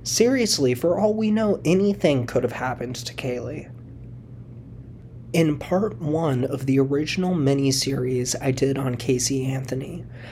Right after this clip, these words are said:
I discussed the complicated web of events between the time of Caylee's disappearance and Casey's arrest.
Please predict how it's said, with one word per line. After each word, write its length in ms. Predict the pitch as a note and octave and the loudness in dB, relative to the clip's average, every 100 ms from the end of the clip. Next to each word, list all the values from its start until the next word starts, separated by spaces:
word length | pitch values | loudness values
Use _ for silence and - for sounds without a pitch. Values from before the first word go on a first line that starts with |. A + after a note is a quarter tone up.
| - | -4
I 100 | E3 | 2
discussed 720 | D#3 D#3+ - - F3+ F#3 - - | 4 4 0 0 0 0 0 2
the 200 | E3+ D3 - | 2 2 -4
complicated 1120 | - - G3+ G3 G3+ G3+ - G#3 F#3+ F#3+ D#3+ | -6 -2 0 0 0 -4 2 2 4 2 0
web 400 | C3+ B2 B2 B2 | 0 0 2 0
of 200 | - C3 | 0 0
events 720 | B2 A#2+ C#3+ D#3 G#3 - - - - - | 0 0 0 2 0 0 -2 -2 -8 -10
between 400 | - - F#3 F3+ | 0 2 2 2
the 100 | F3+ | 2
time 380 | F3+ - D3+ D#3 | 0 -4 -4 -2
of 140 | D3 A#2 | -2 -4
Caylee's 500 | - D3 D#3+ E3 - | -2 0 0 -2 -2
disappearance 880 | D3+ - A#2+ C3 B2 B2 B2 A#2+ - | -2 -2 -4 -4 -2 -2 -2 -4 -2
and 260 | C#3 - | -4 -4
Casey's 580 | - B2+ A#2+ C3+ C3 - | -6 -4 -2 -2 -2 -4
arrest. 800 | - B2 C3 C3 C3 - - - | -4 -4 -4 -6 -6 -6 -6 -10